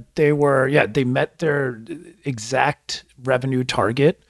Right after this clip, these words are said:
and then doubled subscriber numbers. So, so the giving away one year free as a Verizon customer, I agree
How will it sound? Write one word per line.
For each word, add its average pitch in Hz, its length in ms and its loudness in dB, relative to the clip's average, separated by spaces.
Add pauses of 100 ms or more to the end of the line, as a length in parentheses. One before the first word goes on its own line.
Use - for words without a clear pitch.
(280)
and 131 140 0
then 127 140 2
doubled 120 320 -2
subscriber 131 480 -2
numbers. 123 340 -2
So, 240 220 0
so 254 340 0 (420)
the 156 680 6 (160)
giving 175 300 2
away 147 420 4
one 143 320 0
year 143 240 2
free 143 400 -2
as 139 120 0
a 135 40 -2
Verizon 127 560 0
customer, 175 600 0 (720)
I 143 80 2
agree 143 640 2